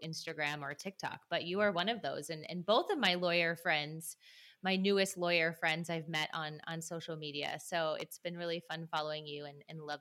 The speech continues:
the stuff that you put out there. So thank you so much for making the jump to entrepreneurship.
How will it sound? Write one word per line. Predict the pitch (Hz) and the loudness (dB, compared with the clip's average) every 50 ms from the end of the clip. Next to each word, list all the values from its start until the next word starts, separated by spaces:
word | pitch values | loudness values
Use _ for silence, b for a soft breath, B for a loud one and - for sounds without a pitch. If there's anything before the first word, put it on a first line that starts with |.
| _ | _
the | - 151 | -12 -12
stuff | - - 156 - - | -10 -10 -10 -10 -10
that | 151 - | -10 -12
you | 147 - - - | -12 -14 -14 -12
put | 151 139 | -6 -6
out | 143 143 - - | -6 -6 -6 -6
there. | - 76 - | -8 -8 -8
So | - - 147 151 - | -8 -10 -12 -12 -10
thank | 160 156 151 - | -8 -10 -8 -10
you | 156 147 | -14 -14
so | - - 151 147 | -12 -10 -10 -8
much | 143 143 151 - - - - | -8 -8 -8 -8 -8 -10 -10
for | - - - - - b b b b b b b - | -10 -8 -8 -8 -10 b b b b b b b 4
making | 202 208 208 247 226 | 4 6 6 6 4
the | 208 214 | 6 6
jump | 190 - 202 214 247 - | 6 8 6 6 6 4
to | - | 2
entrepreneurship. | 202 190 196 - 202 196 - 202 185 190 226 262 254 - - 87 | 2 2 2 2 -2 -4 -2 0 2 2 2 2 2 0 0 -2